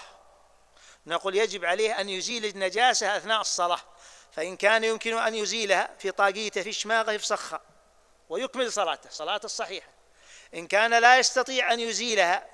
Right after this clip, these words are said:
في ثيابه الداخلية، فهنا يقطع الصلاة ويغسلها أو يبدل الملابس الداخلية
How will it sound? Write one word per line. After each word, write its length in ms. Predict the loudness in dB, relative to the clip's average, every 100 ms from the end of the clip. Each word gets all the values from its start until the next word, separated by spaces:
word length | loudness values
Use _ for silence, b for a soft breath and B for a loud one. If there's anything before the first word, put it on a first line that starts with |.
| -16
في 160 | -12 -8
ثيابه 400 | 0 2 4 0
الداخلية، 760 | 4 4 4 0 -2 -6 -10 b b b b _ _ _ _
فهنا 340 | -8 -4 -2 2
يقطع 380 | 2 2 -4 -2
الصلاة 520 | -2 -2 2 0 -2 -12 b b _
ويغسلها 760 | -2 -2 -2 -4 -2 2 2 0
أو 280 | -2 -4
يبدل 460 | -2 -4 -4 -4 -8
الملابس 580 | -8 -4 -2 -2 -4 -12
الداخلية 760 | -6 -6 -6 -10 -6 -6 -6